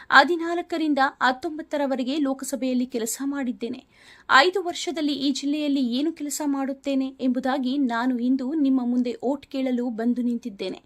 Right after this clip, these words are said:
ಐದು ವರ್ಷದಲ್ಲಿ ಜಿಲ್ಲೆಯು ತೆಂಗು ಬೆಳೆಗಾರರ ಪರವಾಗಿ, ಕೊಬ್ಬರಿ ಬೆಳೆಗಾರರ ಪರವಾಗಿ ಧ್ವನಿಯಾಗಿ ಎತ್ತಿ ಹಿಡಿದಿದ್ದೇನೆ. ರೈತ ಆತ್ಮಹತ್ಯೆ, ಕೊಬ್ಬರಿಗೆ ಬೆಂಬಲ ಬೆಲೆ ಇರಬಹುದು, ರೈತರ ಸಾಲ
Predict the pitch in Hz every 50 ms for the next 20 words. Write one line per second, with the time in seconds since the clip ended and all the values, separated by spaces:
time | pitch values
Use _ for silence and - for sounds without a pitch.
0 | _ - - - - - - - 208 247 294 311 254 277 247 262 262 - - 262
1 | 220 240 240 226 254 349 359 262 - 285 269 269 285 285 262 254 262 311 381 -
2 | _ _ - 285 269 320 320 - 302 285 214 240 226 226 214 247 247 247 247 247
3 | 233 240 240 240 233 233 233 233 233 214 240 302 370 - - 277 233 220 208 247
4 | 277 285 262 196 226 220 214 214 240 240 240 240 233 233 233 - 233 233 226 226
5 | 220 220 202 226 269 359 - - - - - - - 226 214 233 294 294 320 370
6 | 359 359 349 330 247 277 277 269 262 269 - - 254 277 311 277 233 226 190 247
7 | 254 - - 254 247 226 294 - _ _ _ _ - - - - - 247 254 285
8 | 302 359 - 349 294 269 269 269 - 254 269 254 262 254 - - 240 285 262 -
9 | 254 202 202 254 262 285 247 254 240 202 208 220 240 247 262 247 269 262 240 196
10 | 220 220 240 247 240 240 240 208 226 226 214 - - - - - 247 262 233 277
11 | 269 285 269 247 233 - - - 233 220 262 311